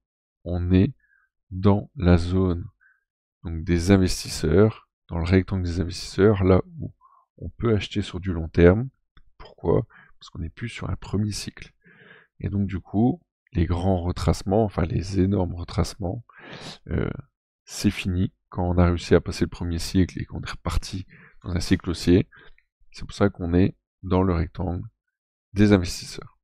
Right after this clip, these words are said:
Après, donc le rectangle de distribution des wells, ça sert à quoi ? On va d'abord supprimer ça. Comme ça, on va pas mélanger parce qu'il y a déjà pas mal d'infos sur ce graphique. C'est tout simplement,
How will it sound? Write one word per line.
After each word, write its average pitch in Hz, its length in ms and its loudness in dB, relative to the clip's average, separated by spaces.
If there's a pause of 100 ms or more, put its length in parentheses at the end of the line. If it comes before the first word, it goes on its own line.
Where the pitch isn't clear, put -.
(1300)
Après, 92 480 4 (720)
donc 92 260 -8 (140)
le 87 340 0 (220)
rectangle 98 480 4
de 90 100 -2
distribution 90 480 -8
des 87 100 2
wells, 95 280 8
ça 101 140 4
sert 90 180 4
à 87 100 6
quoi ? 117 440 8 (100)
On 82 120 -12
va 90 80 2
d'abord 101 400 6
supprimer 98 560 -4
ça. 104 360 4 (960)
Comme 98 140 -14
ça, - 140 -4
on 87 60 2
va 82 100 2
pas 92 140 -4
mélanger 90 380 0
parce 117 120 -4
qu'il 85 140 -2 (340)
y 87 100 -2
a 85 80 2 (100)
déjà 101 380 4
pas 98 220 -4
mal 95 180 0
d'infos 95 500 -2 (160)
sur - 460 -14 (360)
ce - 120 -10
graphique. 98 640 2 (640)
C'est - 160 -12
tout - 80 -14
simplement, 110 640 2